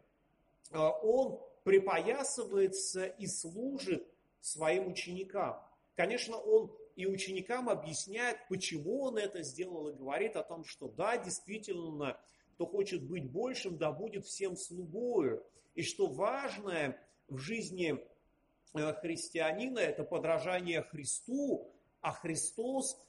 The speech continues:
служил Богу, служил людям. И поэтому, конечно, очень важным моментом в нашей жизни является служение, э,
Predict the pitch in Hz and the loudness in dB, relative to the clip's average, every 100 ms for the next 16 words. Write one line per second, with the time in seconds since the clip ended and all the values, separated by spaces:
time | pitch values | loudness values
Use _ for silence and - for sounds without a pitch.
0 | _ - - 180 180 220 208 143 127 233 | _ -6 -4 -2 -2 2 2 2 0 2
1 | 269 196 202 - 170 147 156 190 175 196 | 2 0 -2 -2 -4 -4 -2 -2 -2 -4
2 | 233 160 113 - _ _ - 165 170 185 | -6 -8 -12 -18 _ _ -4 -2 4 4
3 | 220 214 196 165 165 220 240 - 196 - | 4 2 0 0 -2 -2 -4 -4 -6 -6
4 | - - 190 214 175 135 208 247 214 196 | -10 -2 -2 0 -4 0 0 2 0 -2
5 | 165 160 160 185 202 196 156 156 165 - | -2 -2 -4 -2 -4 -6 -10 -6 -6 -6
6 | 147 139 240 254 175 131 135 170 202 202 | -12 -10 -8 -8 -8 -10 -6 0 2 0
7 | - 160 - 151 151 135 202 254 240 214 | -4 -8 -10 -10 -12 -6 -4 -4 -6 -2
8 | 147 127 - | 0 0 -4